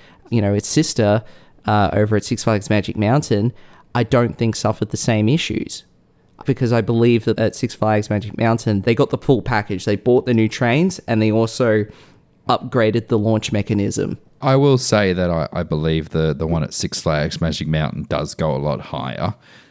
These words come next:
Speaker 2: And I remember riding it and going, "Wow, this is really good."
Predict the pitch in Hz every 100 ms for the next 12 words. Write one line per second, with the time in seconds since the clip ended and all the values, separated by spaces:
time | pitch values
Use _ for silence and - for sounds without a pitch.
0 | _ - 76 78 82 98 110 85 90 110
1 | 117 82 85 90 82 80 80 87 80 87
2 | 85 90 - 90 82 80 87 82 76